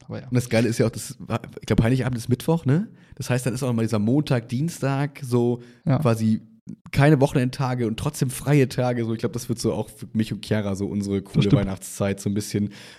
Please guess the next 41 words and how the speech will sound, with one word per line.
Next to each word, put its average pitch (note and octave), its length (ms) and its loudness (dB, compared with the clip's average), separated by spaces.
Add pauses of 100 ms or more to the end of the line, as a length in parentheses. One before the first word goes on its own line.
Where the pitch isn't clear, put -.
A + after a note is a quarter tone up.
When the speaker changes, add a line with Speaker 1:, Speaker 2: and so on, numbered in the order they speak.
(120)
Speaker 2:
wo G2 80 -2
man G2 140 -2
sagt, G2+ 200 -2
das F#2+ 160 -4
haben G2+ 140 0
wir F#2+ 100 0
irgendwie F#2+ 220 -2
nur B2 100 2
für A#2+ 140 0
uns A2 360 0
und F2+ 100 -8
da F#2 100 -8
können G2 180 -4
wir G2 80 -2
so F#2+ 80 -4
ein - 20 -2
bisschen A2 220 6
Speaker 1:
Mhm. B2+ 60 2
Speaker 2:
entspannt G2 400 -8
runterkommen G2+ 540 -2
und F#2+ 60 -4
dann F#2 120 -8
kann - 160 -10
man F#2+ 80 -8
sich F#2+ 100 -8
auf F2 120 -10
die F2+ 80 -8
Tage G2 240 -2
hier F#2 100 -2
nachkommen G2+ 420 -6
freuen G2 420 -2
und F#2 120 -4
so F#2 180 0
und, E2+ 200 -6
äh, - 60 -14 (140)
Speaker 1:
Ja. A#2+ 160 8 (540)
Speaker 2:
deswegen - 480 -14 (640)
mal - 60 -8
Speaker 1:
Das - 40 -10
Speaker 2:
gucken. A2+ 300 4
Speaker 1:
stimmt. - 120 -16